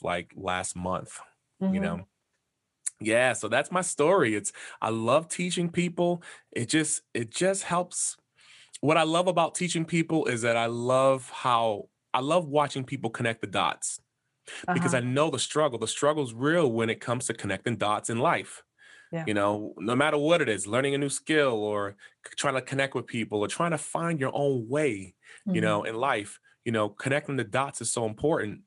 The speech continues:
Speaker 1: And so I get the chance to visually see that with people. And then I love when they, when they, when they're learning, they're struggling, they're like, "I don't know how to do this. I can't do this,"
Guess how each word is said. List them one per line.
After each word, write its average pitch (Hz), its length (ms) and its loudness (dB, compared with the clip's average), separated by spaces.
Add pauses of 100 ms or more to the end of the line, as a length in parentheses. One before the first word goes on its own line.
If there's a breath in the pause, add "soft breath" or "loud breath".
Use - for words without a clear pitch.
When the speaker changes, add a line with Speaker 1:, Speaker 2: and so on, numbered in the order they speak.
Speaker 1:
And 110 140 -6
so 110 160 2
I 117 120 2
get 131 200 -2
the - 120 -10
chance 127 320 -2
to 101 60 -4
visually 120 480 0
see 147 260 2
that 113 200 0
with 104 160 -10
people. 95 460 -6 (520 loud breath)
And 98 140 -4
then 104 160 0
I 98 120 2
love 120 440 2 (120)
when 107 280 -2
they, 107 360 0 (120)
when 104 220 -2
they, 104 260 0
when 104 200 -4
they're 101 100 0
learning, 131 320 2
they're 107 100 0
struggling, 143 460 2
they're 117 100 0
like, 107 180 0
"I 127 140 0
don't 175 80 0
know 151 80 0
how 131 120 0
to 113 100 -2
do 107 120 -2
this. 101 160 -2
I 120 140 0
can't 117 260 -4
do 98 120 -6
this," 90 240 -6